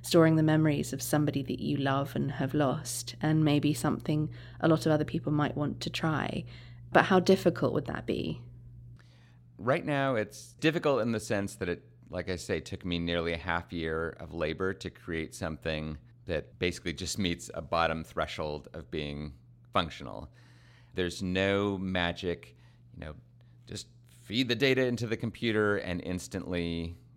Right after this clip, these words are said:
Speaker 2: you know, the dad bot or mom bot comes out on the other side.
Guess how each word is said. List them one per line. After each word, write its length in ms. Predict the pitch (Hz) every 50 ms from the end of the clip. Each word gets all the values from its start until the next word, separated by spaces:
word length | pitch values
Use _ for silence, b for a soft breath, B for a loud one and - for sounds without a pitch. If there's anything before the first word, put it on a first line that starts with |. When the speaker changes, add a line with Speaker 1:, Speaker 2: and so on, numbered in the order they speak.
| - -
Speaker 2:
you 100 | - 82
know, 60 | 80 -
the 80 | - 76
dad 280 | 78 87 82 82 78 71
bot 240 | 87 85 87 - -
or 60 | 87 85
mom 300 | 85 85 82 80 82 80
bot 260 | 80 78 76 - -
comes 260 | - 90 85 82 82
out 220 | 78 76 78 -
on 120 | - 76 82
the 100 | 80 78
other 160 | 76 78 78
side. 500 | - - 82 73 67 64 73 71 -